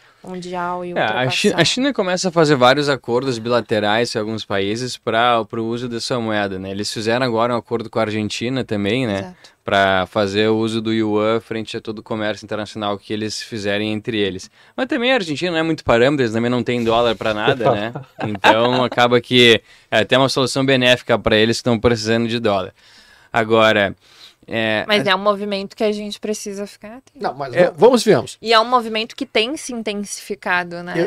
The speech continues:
Speaker 3: eu tava ve-, eu tava vendo um gráfico bastante interessante. Na verdade, é um mapa mundi em que aparecia as re-,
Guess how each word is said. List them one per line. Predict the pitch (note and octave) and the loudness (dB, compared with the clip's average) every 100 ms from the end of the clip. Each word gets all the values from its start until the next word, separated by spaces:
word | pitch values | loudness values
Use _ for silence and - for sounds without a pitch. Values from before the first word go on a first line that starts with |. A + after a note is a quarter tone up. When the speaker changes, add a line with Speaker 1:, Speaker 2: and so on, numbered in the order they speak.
| F#3 | 0
Speaker 3:
eu | D3 | 6
tava | G#3 A#3 | 10 10
ve-, | D#3+ - | 10 6
eu | D3+ | 4
tava | G#3 A3 | 8 8
vendo | C#3+ E3+ F#3+ D#3 | 8 6 6 4
um | B2+ | 2
gráfico | B2+ C#3+ - C#3+ | 4 4 0 -4
bastante | A#2+ - B2+ - | -4 -2 -6 -4
interessante. | C#3+ C#3+ - G2+ | -2 -2 -4 -6
Na | A2+ | -6
verdade, | A2+ C3+ | -2 -2
é | D#3+ | -2
um | |
mapa | D3 C3+ - F3 | -2 -2 0 -2
mundi | C#3 C3 A#2+ | -2 -6 -6
em | C#3+ | -6
que | C#3+ | -6
aparecia | - D3 C#3 - | -2 -2 -2 -6
as | C#3+ | -8
re-, | - | -8